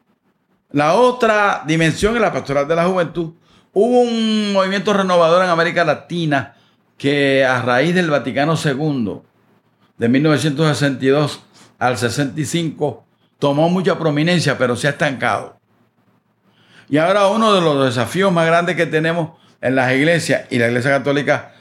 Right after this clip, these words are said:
también lo está sufriendo, es cómo recuperar un espacio legítimo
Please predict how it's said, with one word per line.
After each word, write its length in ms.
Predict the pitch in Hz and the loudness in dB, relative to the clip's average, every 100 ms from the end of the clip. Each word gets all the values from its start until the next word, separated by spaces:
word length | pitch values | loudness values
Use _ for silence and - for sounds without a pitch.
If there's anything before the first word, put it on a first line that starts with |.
| _ | _
también 380 | - 117 117 165 | -2 0 0 0
lo 60 | 156 | 0
está 180 | - | -2
sufriendo, 760 | 127 160 151 143 120 110 104 156 _ _ _ _ | -2 -2 -2 0 0 -2 -8 -10 _ _ _ _
es 260 | 143 135 - | -2 -2 -4
cómo 400 | - 202 233 233 | -2 0 2 0
recuperar 920 | 190 160 151 - 131 135 156 143 - _ _ _ _ - | -2 -4 -6 -2 0 2 0 -4 -16 _ _ _ _ -4
un 180 | 143 170 | 0 0
espacio 680 | 156 - 156 151 - 156 | 0 -2 -2 -2 -2 0
legítimo 800 | 131 113 147 139 127 123 131 139 | 0 0 -2 -4 -6 -4 -4 -6